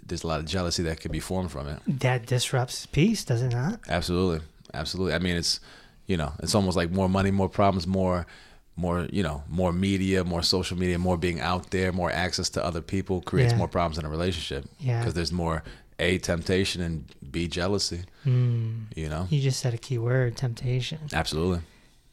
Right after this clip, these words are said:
Speaker 2: 'Cause you, you could be in a relationship, right?
Speaker 1: Mm-hmm.
Speaker 2: And then the girl you always had your eye on slips into your D Ms.
Speaker 1: Mm-hmm.
Speaker 2: Now what?
Speaker 1: Right.
Speaker 2: <laughs>
Speaker 1: Right. Right.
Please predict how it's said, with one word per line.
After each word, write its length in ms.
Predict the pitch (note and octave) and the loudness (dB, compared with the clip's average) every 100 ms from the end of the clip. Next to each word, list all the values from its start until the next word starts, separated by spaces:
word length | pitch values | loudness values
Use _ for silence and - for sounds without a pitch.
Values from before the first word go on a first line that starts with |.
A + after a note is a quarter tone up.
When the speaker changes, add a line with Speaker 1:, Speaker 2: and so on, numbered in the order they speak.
| _ _ - | _ _ -4
Speaker 2:
'Cause 160 | C#3+ B2+ | 0 6
you, 140 | F3+ G3+ | 6 6
you 180 | D3 F3 | 0 2
could 140 | F#3 | 4
be 100 | D3+ | 6
in 80 | C#3 | 6
a 60 | B2 | 6
relationship, 800 | A#2 B2 E3+ - A#2+ - A#2 - - | 4 4 2 2 0 -2 -6 -12 -6
right? 220 | B2+ C#3+ G#3+ - | 0 0 0 -4
Speaker 1:
Mm-hmm. 200 | F#2 F2+ D3+ | -2 2 4
Speaker 2:
And 200 | B2 A#2+ | 4 4
then 500 | A#2+ A#2 A2+ A2+ A2+ _ _ - _ _ _ _ _ _ _ _ _ - | 2 2 0 -2 -6 _ _ -20 _ _ _ _ _ _ _ _ _ 0
the 100 | C#3 | 4
girl 260 | C#3 C3 | 6 6
you 200 | B2 A#2+ | 6 4
always 280 | B2 C#3 C3 | 6 8 6
had 180 | C3+ B2 | 6 4
your 100 | C3 | 2
eye 280 | C3 A#2 A#2 | 2 2 2
on 300 | A2+ A2 A2 | 0 -2 -2
slips 360 | - D3+ B2+ C3+ | 0 0 2 2
into 200 | B2 B2+ | 4 2
your 120 | B2 | 2
D 200 | B2 B2+ | 4 4
Ms. 400 | B2 A#2 A#2 - _ _ _ - | 4 2 -4 -12 _ _ _ -2
Speaker 1:
Mm-hmm. 340 | F2 F2+ G2+ B2+ | 0 2 2 2
Speaker 2:
Now 200 | B2+ B2 | 4 4
what? 260 | A#2+ - - - _ - - - | 2 -4 -10 -20 _ -20 -20 0
Speaker 1:
Right. 320 | F2+ G2 - - | 6 6 6 12
Speaker 2:
<laughs> 80 | G#3 - - - - - | 12 12 4 4 0 0
Speaker 1:
Right. 340 | F#2 A2 - - - - - - - - - | 4 6 4 0 -6 -10 -16 0 0 0 2
Right. 240 | - A#2 | 4 4